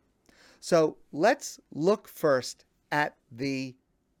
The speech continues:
controversy. What were the issues involved and the arguments on both sides of whether to allow or disallow this heter mechira, this leniency of selling the land?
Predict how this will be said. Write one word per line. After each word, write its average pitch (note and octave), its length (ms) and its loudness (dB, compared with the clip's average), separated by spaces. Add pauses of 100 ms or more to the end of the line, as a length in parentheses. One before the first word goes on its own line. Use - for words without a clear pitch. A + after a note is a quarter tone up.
(140)
controversy. B2 680 -8 (180)
What F#3+ 260 4
were A#3+ 140 2
the A3 240 -4
issues F3+ 380 0
involved C#3 560 0 (260)
and D3+ 140 -4
the D#3 160 0
arguments F3 640 -2 (240)
on D3 180 0
both E3 260 2
sides B2+ 600 0 (240)
of B2 120 -6
whether D3+ 240 2
to C3 220 -8
allow C#3 560 -2 (180)
or C#3+ 180 -2
disallow B2 760 -4 (200)
this D3+ 260 -4 (140)
heter E3 260 -4
mechira, C3 540 -4 (260)
this C3 320 -6 (140)
leniency D3+ 580 -2
of A#2 100 -8
selling C3 340 -4
the G#2+ 80 -12
land? F2+ 220 -14